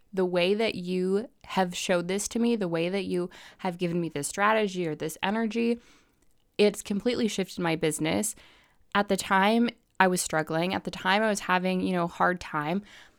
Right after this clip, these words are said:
At the time, my business wasn't where I wanted it to be, or my lifestyle wasn't where I wanted it to be. And I kept showing up.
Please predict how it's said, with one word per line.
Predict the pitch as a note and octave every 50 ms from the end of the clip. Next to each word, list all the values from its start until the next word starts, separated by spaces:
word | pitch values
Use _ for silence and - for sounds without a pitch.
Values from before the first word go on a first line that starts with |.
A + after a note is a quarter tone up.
| _ - _ _ _ _ _ -
At | G3+ G3 -
the | G3
time, | F#3 F#3 - G#3 G#3+ A3 A#3 A#3+
my | A#3 G#3+
business | F3+ E3+ F3 E3+ - F#3+ F#3+ F#3 F#3 -
wasn't | F#3 F3 F3 F3 E3+ F#3+ F#3+ - F3+
where | F3+ F3 E3+
I | E3 E3
wanted | D#3+ D#3 D#3 D3+ D3+ D#3
it | E3 -
to | - -
be, | - F3+ F#3+ G#3+
or | A3 G#3+
my | F#3 F3 D#3+
lifestyle | D#3+ E3+ D#3+ D#3 - - - - F3 E3+ E3+ E3+
wasn't | F3 E3+ F3 F3 -
where | F3 F3
I | E3+ F3
wanted | F3 E3+ E3+ F3 F3 F3 F#3
it | F#3+ F#3+ -
to | - F#3+
be. | G3+ G#3 G#3+ A3+ A#3 A#3 - - _ _ _ _ - _ _ _ _ -
And | - G3
I | F#3 F3+ F3+
kept | - - - A3 G#3+ G#3+ -
showing | - - G3 F#3 F3+ E3+ D#3
up. | D#3 - - -